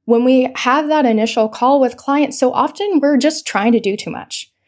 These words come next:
We're trying to learn their whole history. We're trying to do the super extensive intake. We're trying to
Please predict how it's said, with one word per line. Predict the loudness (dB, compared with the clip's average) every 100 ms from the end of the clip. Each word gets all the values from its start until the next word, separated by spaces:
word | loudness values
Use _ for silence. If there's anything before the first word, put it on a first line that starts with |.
| _ _
We're | -4
trying | 0 0 0
to | 0
learn | -2 -2
their | -4
whole | -4 -8
history. | -6 -2 -2 -2 -2 2 2 2
We're | 2
trying | 0 0
to | 0
do | 0 -2
the |
super | -4 -6 -4 0 -2
extensive | -2 -6 -6 -6
intake. | 0 0 2 2 2 0
We're | -4
trying | -4 -4 -4 -6 -4
to | -4 -4 -6